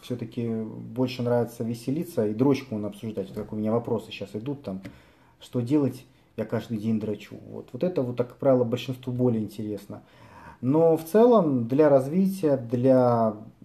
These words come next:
понимания важных вещей Цацулин делает много. Клен Бутерол — это фарма, да. Шпак — фрик, но это зависит от того мировоззрения.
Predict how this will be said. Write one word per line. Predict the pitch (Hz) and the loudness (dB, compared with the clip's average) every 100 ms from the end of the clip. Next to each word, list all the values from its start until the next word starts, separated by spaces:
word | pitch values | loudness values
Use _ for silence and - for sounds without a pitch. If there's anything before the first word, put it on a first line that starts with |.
| - - | -8 -2
понимания | 123 127 139 143 135 123 | 2 2 2 2 2 4
важных | 127 120 123 120 | 4 2 -4 -6
вещей | 113 147 | -4 -4
Цацулин | 139 117 - 123 117 | -4 -8 -6 -4 -2
делает | 113 117 110 | -2 -4 -4
много. | 104 101 101 98 - _ _ _ _ _ _ _ _ _ _ | -8 -8 -10 -14 -18 _ _ _ _ _ _ _ _ _ _
Клен | 143 170 139 | -2 -2 -2
Бутерол — | 131 139 151 165 135 | -2 0 2 2 0
это | 123 | -2
фарма, | 120 - 113 104 101 | -4 -2 -2 -2 -6
да. | 98 101 95 95 - _ _ _ _ _ _ _ _ _ | -8 -8 -10 -14 -20 _ _ _ _ _ _ _ _ _
Шпак — | - _ 147 151 - | -20 _ -2 -2 -4
фрик, | - 156 185 - - _ _ _ _ _ _ _ _ | -6 -4 -4 -6 -18 _ _ _ _ _ _ _ _
но | 131 123 127 131 135 139 139 | -12 -6 -4 -2 -2 -2 -2
это | 135 | -4
зависит | 127 135 135 - | -4 -2 -4 -6
от | 131 | -6
того | 135 135 | -2 0
мировоззрения. | 131 131 131 135 139 139 110 104 101 | 2 0 0 -2 -2 -2 -4 -6 -12